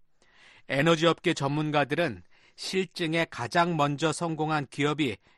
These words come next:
에스엠알 시장을 주도할 것으로 전망하고 있습니다. 사울로스 칠리마 말라위 부통령이 탄 군용기가 추락해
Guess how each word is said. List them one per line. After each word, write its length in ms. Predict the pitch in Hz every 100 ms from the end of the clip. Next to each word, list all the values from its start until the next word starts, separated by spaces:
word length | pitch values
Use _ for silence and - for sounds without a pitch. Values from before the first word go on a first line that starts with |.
| -
에스엠알 640 | 127 - 160 147 147 143
시장을 400 | - 135 135 143
주도할 520 | - 143 165 156 143
것으로 560 | - 113 - 131 139 131
전망하고 540 | 127 131 139 135 123
있습니다. 540 | 117 - 110 104 92 - _ _ _ _ _ _ _ _ _ _ _ _ _ _ - - - - -
사울로스 560 | - 165 180 180 185
칠리마 540 | - 185 180 160 165 151
말라위 580 | 123 131 160 160 170
부통령이 760 | 156 143 156 - 175 170 170 160
탄 280 | 170 165 151
군용기가 540 | 151 160 165 143 156
추락해 560 | - 170 156 - 143